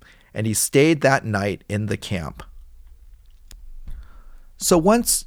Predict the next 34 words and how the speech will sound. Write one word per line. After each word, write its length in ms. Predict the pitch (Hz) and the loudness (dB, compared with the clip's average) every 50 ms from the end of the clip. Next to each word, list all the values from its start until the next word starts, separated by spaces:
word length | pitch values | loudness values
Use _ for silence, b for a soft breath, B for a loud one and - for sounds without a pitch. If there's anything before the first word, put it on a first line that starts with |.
| - - | -10 -2
Jacob 340 | - - 160 - 156 131 | 0 2 4 4 4 4
had 200 | 127 135 127 101 | 4 4 4 4
resolved 500 | 117 110 95 123 127 123 120 113 101 - | 2 2 4 6 6 6 6 6 4 2
that 160 | - 113 98 - | 2 2 2 2
he 100 | - 127 | 2 0
was 140 | 117 110 | 0 2
going 180 | - 139 143 147 | 4 4 4 4
to 80 | 131 110 | 4 0
spend 360 | - - - 123 117 120 107 | 0 2 2 2 4 4 4
the 40 | 101 | 4
night 440 | 98 101 110 113 113 101 78 - - | 4 4 4 2 2 0 -2 -4 -4
in 220 | - 98 98 101 | -2 -2 0 0
that 240 | 101 101 85 - - | 0 0 -2 -2 -4
place, 500 | - - 131 113 82 73 90 - - B B B B B B B B B _ | 0 2 2 2 2 0 -2 -4 -6 B B B B B B B B B _
Jacob 360 | - - 180 196 196 277 262 | 4 6 6 6 6 2 0
prepared 600 | - 214 185 - - 185 165 151 143 131 127 101 - - _ - | 0 0 0 2 4 6 6 8 8 6 6 4 0 -4 _ -2
a 80 | 113 | -2
huge 640 | - - - - - 247 247 208 165 131 - - - | -2 -4 -6 -2 0 2 2 2 2 0 -2 0 2
gift 420 | 143 131 101 73 - - - - - - | 4 4 4 2 -2 -8 -12 -16 -16 -8
for 240 | - - 123 113 | 0 2 4 4
his 160 | 107 117 107 - | 4 2 0 0
brother 420 | - 117 110 101 104 101 95 - - | 0 0 2 2 0 0 -2 -2 -4
Esau. 480 | 113 104 95 - - - 67 60 60 - _ _ _ _ _ _ _ _ _ _ _ | -4 -4 -4 -4 -4 -4 -6 -8 -12 -16 _ _ _ _ _ _ _ _ _ _ _
I 80 | - 120 | -4 -2
mean, 380 | 123 123 120 117 113 113 107 - | 0 0 2 0 0 -2 -4 -4
let's 300 | - 139 160 156 - - | -2 0 0 2 0 0
look 180 | - 143 135 - | 2 0 2 2
at 140 | 117 98 - | 0 -2 -2
this 220 | - 65 - - | -4 -4 -4 -6
again. 340 | 90 - - 57 50 - - - _ _ _ - | -6 -6 -8 -10 -10 -12 -14 -20 _ _ _ -2
Two 220 | - - 185 175 | 0 2 4 4
hundred 320 | 180 180 170 180 175 143 - | 4 4 4 4 2 2 2
female 300 | 156 151 147 147 147 131 | 0 2 4 2 2 2
goats, 500 | - 101 87 92 92 - - - - | 2 -2 -2 -2 -4 -6 -8 -8 -8